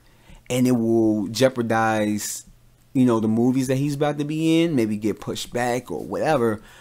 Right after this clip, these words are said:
Maybe that is the reason why he took it so light. And what I mean by he taking it so light is, like, really nothing happened in the beginning of this match. Nothing of note bes-, besides the re-,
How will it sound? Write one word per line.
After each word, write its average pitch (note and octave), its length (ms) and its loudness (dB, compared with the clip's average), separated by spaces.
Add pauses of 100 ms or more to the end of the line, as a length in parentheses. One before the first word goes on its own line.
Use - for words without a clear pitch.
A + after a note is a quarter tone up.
(340)
Maybe B2 540 2
that D#3 240 2
is C#3 280 0
the A#2+ 100 2
reason A#2+ 500 -2
why G2 220 0
he A2 140 -4
took G#2+ 260 -6
it G2 60 -6
so G#2 260 -2
light. F#2 480 -4
And F#2+ 180 -4
what F#2+ 120 -2
I G2 100 0
mean G#2 500 0
by G2 140 0
he G2+ 140 -4
taking G#2 300 -4
it F#2+ 60 -6
so G2 180 -6
light F#2+ 440 -4 (400)
is, A2 120 -2
like, G#2+ 220 -2
really D3+ 380 4
nothing C#3 420 0
happened A#2 460 0
in G#2+ 260 0
the G#2+ 140 2
beginning A2+ 800 0
of G2+ 240 -2
this G2+ 260 -4
match. G2 540 -6 (500)
Nothing C3 540 2
of A#2 120 2
note A2+ 260 2
bes-, G#2 280 -6
besides A#2+ 600 0
the A#2 100 -4
re-, A#2+ 400 0